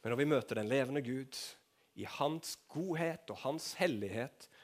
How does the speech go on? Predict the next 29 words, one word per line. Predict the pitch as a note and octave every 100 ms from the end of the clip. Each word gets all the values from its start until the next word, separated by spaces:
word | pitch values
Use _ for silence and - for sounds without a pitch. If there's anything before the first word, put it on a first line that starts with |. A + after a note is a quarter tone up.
| -
og | A2+ A#2
hans | A#2 -
renhet, | G2+ F#2 G2 G2+ - - - - - - - _ _ - -
så | -
vil | B2 C3
du |
enten | D#3 G#2+ -
ikke | E3+ C3+
klare | C#3+ A2+
å |
få | A2
fram | B2+ A2
et | B2
eneste | A2+ G#2 -
ord, | A2 C3+ F#3+ - _ _ - _
eller | - G#2+
så | B2+
sier | - A#2 G2
du |
som | G2+ A2+
Jesaja | G#2 - F2+ G2
sa: | - G2
«Ved | G#2 A2+
meg, | A2 G#2 G2 F2+ - _ _ _ - _ _ _ -
for | -
jeg | G#2+ G#2+
er | G2+
en | G#2
mann | G#2